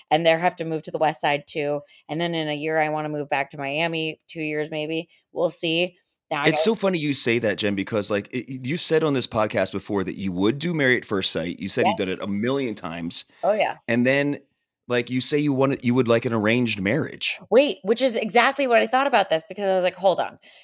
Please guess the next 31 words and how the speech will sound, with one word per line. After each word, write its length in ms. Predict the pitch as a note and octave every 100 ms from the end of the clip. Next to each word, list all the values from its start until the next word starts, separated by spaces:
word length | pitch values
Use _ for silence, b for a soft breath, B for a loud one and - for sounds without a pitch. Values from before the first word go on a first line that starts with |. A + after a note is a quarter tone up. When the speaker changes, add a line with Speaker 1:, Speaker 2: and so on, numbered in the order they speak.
| b
Speaker 1:
Someone 540 | - - G#3 C4 D4+
picks 240 | D4 C#4+
your 100 | B3+
person 360 | A#3 G3+ F#3 F3
for 120 | -
you. 240 | D3 C3+ D3
It's 160 | D3 - _ _ _ -
the, 340 | E3 F3 E3
it's 160 | E3 -
cultural. 720 | - A3+ B3 A3+ A#3 A3+ A3
It's 300 | A3 G3+ F#3
all 180 | G3 A3+
the 140 | A3+
things. 400 | A#3 G3 F3+ F3+
It's 80 | -
all 220 | F3+ F#3+
the, 260 | G3 F3+ F#3+ b b
whatever 260 | - C#4+ F4
the 140 | D#4 G#3+
ingredients 680 | G3+ E3+ E3+ G3+ G3+ G3 G3
are 220 | F#3 F#3
that 160 | F3
this 220 | F3 E3+ -
matchmaker 680 | D#3 D3 E3 - F3+ F3 F3
puts 260 | F#3+ F3+
together." 480 | - D#3+ D3 F3 F#3
It's 160 | - F3+
like, 240 | F3+ E3+ b b b _ _ _ _
finds 360 | - A3 B3 C4
you 140 | C4
this 260 | B3 G#3 -